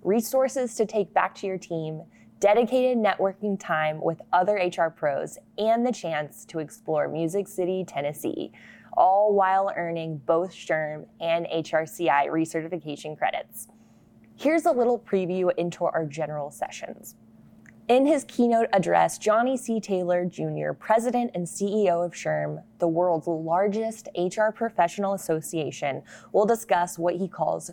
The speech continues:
the Great Reset for H R professionals. Arnie Malham, founder and C E O of Better Book Club, will address why building company culture is so important that it was worth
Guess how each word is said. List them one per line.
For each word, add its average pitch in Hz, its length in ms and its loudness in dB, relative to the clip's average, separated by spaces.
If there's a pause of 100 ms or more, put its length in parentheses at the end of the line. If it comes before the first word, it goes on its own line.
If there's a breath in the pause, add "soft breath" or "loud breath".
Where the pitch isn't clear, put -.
(120)
the 165 80 0
Great 180 520 0
Reset 160 640 -2 (220)
for - 180 -10
H 151 200 -4
R 147 120 0
professionals. - 800 -8 (840)
Arnie 349 360 4
Malham, 185 580 2 (580)
founder 311 360 4
and 294 160 2
C 226 320 2
E 196 40 6
O 185 140 6
of 165 240 0
Better 220 260 4
Book 180 320 0
Club, 156 480 0
will 202 240 2
address 202 380 -6
why 202 520 -6 (260)
building 254 420 0
company 233 400 -2
culture 233 400 -2
is 208 240 -4
so 220 340 2
important 226 720 -2
that 190 140 0
it 175 100 -4
was 170 180 -6
worth 175 280 -4